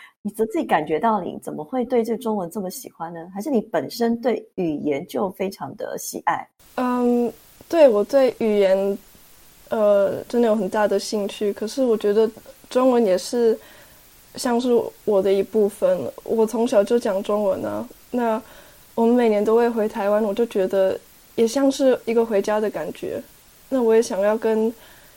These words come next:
Speaker 2: 就是讲中文的人可以沟通，所以我也觉得，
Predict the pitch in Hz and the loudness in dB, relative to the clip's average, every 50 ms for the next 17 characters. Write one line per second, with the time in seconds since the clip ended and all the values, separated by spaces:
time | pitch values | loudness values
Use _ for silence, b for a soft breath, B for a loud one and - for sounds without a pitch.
0 | B B - - - _ - - - _ - _ - 262 269 311 302 - 247 196 | B B -20 -20 -20 _ -20 -20 -20 _ -20 _ -6 -2 0 0 2 4 4 4
1 | 196 214 233 240 247 220 208 208 208 196 190 196 190 - - - - 247 220 208 | 4 2 2 0 2 0 0 2 2 2 2 0 -2 -6 -10 -6 -2 0 0 0
2 | 202 - 202 202 196 - - 220 190 190 190 214 240 - - - - - - - | 0 0 -2 -2 -2 -2 -2 -2 -2 -2 -4 -6 -10 -12 -16 -20 -20 -20 -12 -2
3 | - 240 247 233 208 226 233 208 208 - 185 180 180 196 190 | 0 2 2 4 6 6 6 4 4 2 0 0 2 2 2